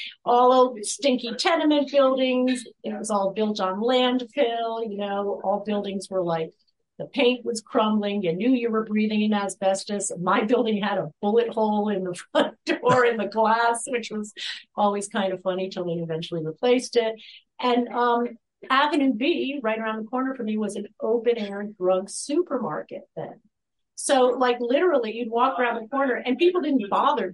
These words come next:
going into buildings. They just sat out on the sidewalk screaming what kind of heroin they had or what kind of dope they had or whatever, you know, and it, it was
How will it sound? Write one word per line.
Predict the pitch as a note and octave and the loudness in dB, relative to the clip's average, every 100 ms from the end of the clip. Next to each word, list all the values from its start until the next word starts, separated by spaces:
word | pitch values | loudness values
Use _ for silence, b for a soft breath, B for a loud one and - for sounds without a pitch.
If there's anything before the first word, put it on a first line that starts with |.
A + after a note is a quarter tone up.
| - | -4
going | G#3 G3+ G3+ | -4 -2 -4
into | G3 F3 | -8 -8
buildings. | G3+ A#3 G#3 F#3+ | -2 0 -2 -6
They | A3 | -8
just | A3 G#3+ - | -8 -6 -4
sat | - A#3 C4 C4 A#3 | 0 0 0 -4 -6
out | A3 A#3+ A#3 | -2 0 0
on | G#3 G3+ | -4 -6
the | - | -8
sidewalk | - G#3+ G#3+ A3+ F#3+ F3+ F3 | -6 -4 -4 -4 -4 -6 -6
screaming | - - - - G#3+ A#3+ G#3+ F#3 F#3 | -10 -12 -12 -8 -6 -4 -4 -4 -4
what | G3+ | -6
kind | - G3 G3+ | -6 -6 -6
of | F3+ | -6
heroin | A3 A3+ A#3 G#3+ | -4 -2 0 0
they | G3+ G3 | 0 0
had | G3+ G3 G3 G3 | 0 0 0 -2
or | E3 E3+ B B - | -4 -8 B B -8
what | G#3+ | -4
kind | A#3 G#3 | -2 0
of | G3+ | -2
dope | G3+ G3+ G#3+ | -4 -4 -2
they | G#3+ | 0
had | G#3 | 0
or | G3+ | -2
whatever, | G3+ G3 A3+ A#3 F3 D#3+ F#3+ B _ | -2 2 2 2 -2 -4 -8 B _
you | A3+ | -2
know, | G#3 F#3+ F#3+ G#3+ | 0 0 -2 -2
and | G#3+ G#3+ | -2 -2
it, | A#3+ | -2
it | - A#3 | -8 -8
was | A3 | -8